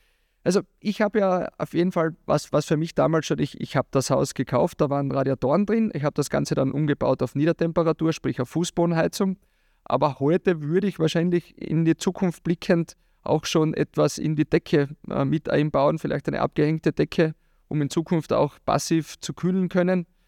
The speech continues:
Ähm, und ob ich jetzt noch ein, ich hab damals mich für Pellets entschieden, weil ich hatte einen alten Ölkessel, die Fördersituation war auch ganz gut damals.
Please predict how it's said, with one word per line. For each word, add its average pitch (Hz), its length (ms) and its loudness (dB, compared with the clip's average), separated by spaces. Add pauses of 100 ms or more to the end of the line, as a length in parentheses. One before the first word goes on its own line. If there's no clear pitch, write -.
(360)
Ähm, 143 640 0 (360)
und 185 580 0 (640)
ob 143 200 -2
ich 151 100 2
jetzt 160 240 0
noch 156 220 0
ein, 147 540 -2
ich - 160 -2
hab - 80 -4 (160)
damals 147 360 0
mich 147 160 -2
für 151 120 2
Pellets 156 400 0
entschieden, 175 560 -2
weil 135 240 2
ich - 140 -4
hatte - 160 -2
einen 139 300 0
alten 139 480 0
Ölkessel, 156 520 0
die 147 100 0
Fördersituation 147 920 0 (320)
war 123 120 0
auch 143 180 0
ganz - 480 -2 (140)
gut - 420 0 (220)
damals. 170 560 0